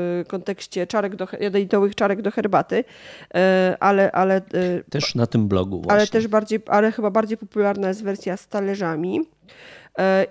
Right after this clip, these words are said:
Speaker 1: i jest jeszcze taka opowieść o...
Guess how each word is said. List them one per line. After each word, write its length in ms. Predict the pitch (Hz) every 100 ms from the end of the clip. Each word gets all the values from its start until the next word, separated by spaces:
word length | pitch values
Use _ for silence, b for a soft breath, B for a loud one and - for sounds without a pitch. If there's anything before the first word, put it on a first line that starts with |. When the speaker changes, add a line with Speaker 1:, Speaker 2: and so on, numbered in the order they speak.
| -
Speaker 1:
i 300 | 233 262 262
jest 280 | 247 254 -
jeszcze 320 | 247 - 214
taka 420 | 220 226 220 202
opowieść 760 | - 202 226 226 226 226 - - -
o... 380 | 190 208 208